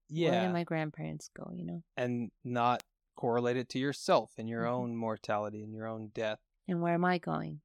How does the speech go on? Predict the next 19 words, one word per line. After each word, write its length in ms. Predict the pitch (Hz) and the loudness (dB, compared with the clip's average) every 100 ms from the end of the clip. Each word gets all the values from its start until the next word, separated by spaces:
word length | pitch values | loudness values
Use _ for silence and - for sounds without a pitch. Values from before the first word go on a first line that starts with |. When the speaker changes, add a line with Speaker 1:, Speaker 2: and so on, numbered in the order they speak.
| _ | _
Speaker 2:
Yeah, 360 | 220 175 165 180 | 0 4 4 2
Speaker 1:
Yeah. 40 | |
Speaker 2:
and 160 | 107 110 | -6 -4
what 140 | 110 | -2
does 140 | 117 113 | -2 -2
it 100 | 117 | -2
all 240 | 123 147 | 0 0
mean? 380 | 151 185 156 110 - | 0 -2 -4 -8 -6
Speaker 1:
Yeah. 380 | 180 196 190 - - _ _ _ _ _ _ _ _ _ _ | 0 0 0 -4 -12 _ _ _ _ _ _ _ _ _ _
Speaker 2:
So, 480 | - 139 131 123 120 127 - | -2 4 6 4 0 -6 -10
yeah, 320 | 143 156 135 | 2 6 6
of 120 | 123 | 6
course 240 | - 151 147 | 2 -2 -2
these 160 | 120 | -6
questions 380 | - 123 - 120 | -2 -4 -2 -6
are 60 | 117 | -4
gonna 180 | 117 110 | -6 -6
arise, 420 | 120 120 135 123 | -2 2 2 2
but 180 | 123 117 | -2 -4